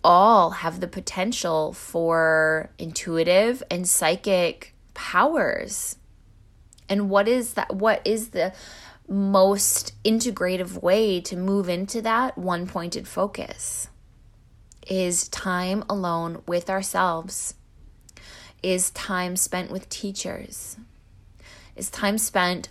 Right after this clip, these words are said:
where we are focusing and training the mind instead of creating more and more karmas, inc-, instead of creating more to digest,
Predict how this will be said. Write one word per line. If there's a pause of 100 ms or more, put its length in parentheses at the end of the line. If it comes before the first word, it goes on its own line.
where
we
are
focusing
and
training
the
mind (580)
instead
of
creating
more
and
more
karmas,
inc-,
instead
of (500)
creating (840)
more (100)
to
digest,